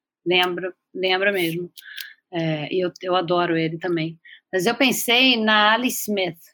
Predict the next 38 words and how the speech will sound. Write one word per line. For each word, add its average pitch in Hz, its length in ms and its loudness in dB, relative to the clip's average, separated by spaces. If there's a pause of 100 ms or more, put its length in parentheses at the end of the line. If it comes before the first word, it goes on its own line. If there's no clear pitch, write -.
(280)
porque 190 260 -4
também 226 400 4
fica 254 260 0
um 220 80 -6
pouco 233 220 -6
nessa 214 300 -2
fronteira, 196 720 -2
sabe, 170 320 -4
entre 170 180 -10
o 180 40 -4
real 185 380 2
e 185 120 0
o 180 40 0
absurdo, 180 600 -6 (400)
e, 214 180 -2
e, 214 500 0
e - 40 -2
vira 254 220 2
uma 240 120 4
fronteira 233 380 0
muito 233 300 -4
tênue, 190 480 0
que - 100 -16
você 190 240 -10
vai 196 180 0
passando 208 520 -4
de 185 80 -8
um 202 40 -4
lado 196 240 -2
pro 190 140 -8
outro, 202 320 -4
meio 208 160 -2
que - 60 -10
sem 220 180 -6
sentir, 214 760 -6
vai 196 140 -2
se 208 160 -14
convencendo, 208 840 -6